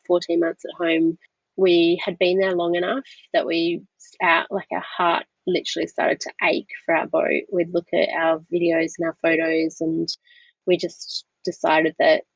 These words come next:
you know, we're not done with boat life. We haven't even finished crossing the Atlantic. We need to get back on our boat and we need to finish what we started. Uh, so we sold our house in Australia. We sold all of our belongings, um,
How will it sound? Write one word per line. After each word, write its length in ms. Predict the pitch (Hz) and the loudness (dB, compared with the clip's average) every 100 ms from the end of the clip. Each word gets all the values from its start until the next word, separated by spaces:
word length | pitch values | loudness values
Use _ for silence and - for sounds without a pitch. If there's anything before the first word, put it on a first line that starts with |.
| _ | _
you 100 | 175 | 0
know, 160 | 160 160 160 - | 2 2 0 -2
we're 120 | 190 | 2
not 220 | 190 - - | 2 2 -2
done 200 | 160 156 | -2 -2
with 160 | - | -2
boat 200 | - - | 0 2
life. 300 | 151 160 160 - _ | 2 2 0 -8 _
We 380 | 175 175 175 170 | 0 2 4 2
haven't 240 | 202 185 170 | 0 4 4
even 200 | 160 160 | 2 -2
finished 300 | 165 156 - | -2 -4 -6
crossing 300 | - - 156 | -8 -4 -4
the 40 | |
Atlantic. 440 | - 160 156 160 190 | -2 -2 -2 -2 0
We 80 | |
need 160 | 185 165 | 2 2
to 80 | - | 2
get 160 | 165 | 2
back 160 | - 156 160 | 2 0 0
on 120 | 160 | 0
our 120 | 156 | 2
boat 300 | 156 190 247 | 4 4 2
and 100 | 165 | 0
we 80 | 160 | 2
need 220 | 156 156 | 0 -2
to 100 | - - | -8 -4
finish 320 | 156 156 - | -4 -2 -4
what 100 | - | -4
we 100 | 165 | -4
started. 540 | 170 160 156 160 160 170 _ _ _ _ | -2 2 2 2 -2 -4 _ _ _ _
Uh, 280 | 180 175 165 | -6 -2 -2
so 320 | - 190 180 170 | 0 4 4 6
we 200 | 175 180 | 4 2
sold 300 | - 180 185 | 2 4 6
our 140 | 208 | 4
house 380 | 208 175 202 - 196 | 4 4 4 2 0
in 80 | |
Australia. 680 | 196 - 180 175 180 180 180 170 | 0 0 0 2 2 2 2 0
We 80 | |
sold 300 | - - 175 | -2 -2 0
all 200 | - 160 | 0 0
of 80 | 180 | 0
our 160 | 190 196 | 2 2
belongings, 840 | 202 185 170 165 165 165 165 170 _ _ | 2 2 2 0 0 -2 -2 -6 _ _
um, 400 | 170 156 156 160 | -8 -6 -4 -6